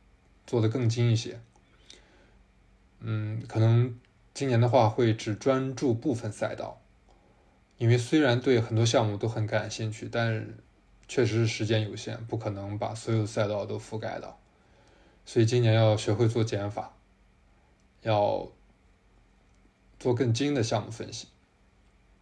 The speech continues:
那第二块呢，就是只做有确定性的机会，有确定性才能上大仓位。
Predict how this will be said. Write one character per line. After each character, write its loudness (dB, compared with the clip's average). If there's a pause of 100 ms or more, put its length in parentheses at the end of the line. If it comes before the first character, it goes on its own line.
(500)
那 0
第 4
二 6
块 2
呢， 0
就 -4
是 -4
只 -2
做 2
有 4
确 2
定 0
性 0
的 0
机 -4
会， -6 (1120)
有 0
确 2
定 4
性 0
才 2
能 4
上 0
大 -4
仓 -2
位。 -4